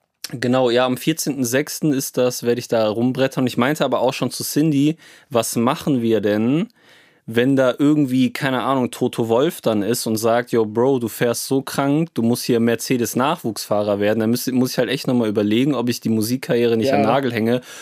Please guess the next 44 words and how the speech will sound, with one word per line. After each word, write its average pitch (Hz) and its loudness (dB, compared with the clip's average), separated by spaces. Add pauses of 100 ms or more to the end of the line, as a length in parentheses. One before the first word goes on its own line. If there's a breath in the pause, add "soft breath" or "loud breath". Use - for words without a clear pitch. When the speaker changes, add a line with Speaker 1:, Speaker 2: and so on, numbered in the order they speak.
(140 loud breath)
Speaker 1:
und 120 2
dann 117 4
mit 113 -2
achtundzwanzig 127 0
nochmal 117 2
in 110 0
den - -2
Formelsport 127 0
einsteige. 95 -2
Ich 92 -2
sag 120 2
Speaker 2:
Ich 123 2
Speaker 1:
mal, 117 4
Speaker 2:
glaub 139 2
auch, 165 4
man 156 0
muss 151 -4
Prioritäten 143 0
Speaker 1:
ja, 107 4
Speaker 2:
setzen 98 0
einfach - -2
Speaker 1:
auch, 113 2
Speaker 2:
dann. 120 -4
Speaker 1:
also, 120 0
und 120 -2
vor 117 0
allem, 120 2
äh, 117 2
man 113 0
sollte 123 0
niemals 131 0
nie 135 2
sagen, 135 0
und 123 -2
zu - -6
spät 131 0
ist 107 -6
es - -6
ja 98 0
auch 85 -4
nie, 101 -2
ne? 110 2
Mit 113 0
achtundzwanzig, 135 -2